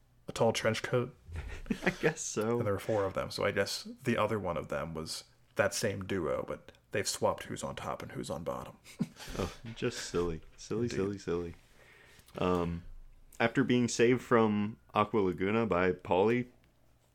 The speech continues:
Speaker 2: Chopper passes out clinging to Zoro's face, uh, and <laughs> then wakes up just long enough to inform everyone that he was shamefully trapped in a chimney. <laughs> I love that.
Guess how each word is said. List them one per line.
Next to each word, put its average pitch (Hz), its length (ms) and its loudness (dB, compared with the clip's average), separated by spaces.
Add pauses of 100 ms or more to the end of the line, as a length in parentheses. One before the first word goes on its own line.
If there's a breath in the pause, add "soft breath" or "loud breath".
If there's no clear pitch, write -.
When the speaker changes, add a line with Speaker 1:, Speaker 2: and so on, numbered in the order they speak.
Speaker 2:
Chopper 107 640 4
passes 131 440 0
out 98 280 4
clinging 104 460 2
to 101 120 -4
Zoro's 95 500 4
face, 87 500 -2 (440 loud breath)
uh, 80 320 0 (180)
and 92 300 2
<laughs> - 20 -4
then 143 560 6
wakes 160 260 6
up 123 200 6
just - 280 6
long 175 180 4
enough 135 300 6
to 104 140 4
inform 127 440 2
everyone 85 760 0 (120)
that 87 180 0
he 92 100 0
was 78 160 -2
shamefully 78 480 0
trapped 76 360 0
in 78 100 -2
a 71 80 -4
chimney. 73 500 -4 (680 loud breath)
<laughs> - 720 0
I 98 80 6
love 98 320 8
that. 95 340 0